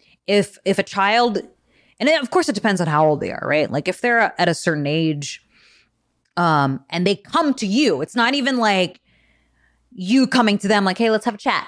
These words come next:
Let's talk about the birds and the bees and all this stuff." You know what I mean?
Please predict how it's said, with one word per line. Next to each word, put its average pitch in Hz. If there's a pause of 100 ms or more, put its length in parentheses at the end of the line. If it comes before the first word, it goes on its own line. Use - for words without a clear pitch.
(100)
Let's -
talk 254
about 226
the -
birds 226
and 214
the 226
bees 214
and 196
all 202
this 208
stuff." 190
You 202
know 196
what 202
I 208
mean? 220